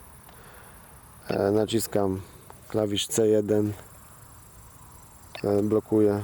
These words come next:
odblokowuję ekspozycję. Lewe pokrętło, e,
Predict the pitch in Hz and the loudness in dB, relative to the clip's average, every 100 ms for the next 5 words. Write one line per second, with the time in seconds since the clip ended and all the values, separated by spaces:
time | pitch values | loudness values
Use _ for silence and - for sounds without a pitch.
0 | 107 107 107 104 113 110 - 104 104 - | -4 -4 -4 -2 0 0 0 -4 -4 -6
1 | - 101 98 - - - - - 117 117 | -4 -4 -6 -16 -20 -20 -20 -8 -2 0
2 | 110 107 101 - 107 101 - 101 98 - | 2 0 -4 -2 -2 -2 -2 -4 -4 -8
3 | - - - - - - - - - - | -18 -20 -20 -20 -20 -20 -20 -20 -20 -20
4 | - - - - - - - - - - | -20 -20 -20 -20 -20 -20 -20 -20 -20 -20
5 | - - - - 101 98 98 | -20 -20 -10 -2 0 0 0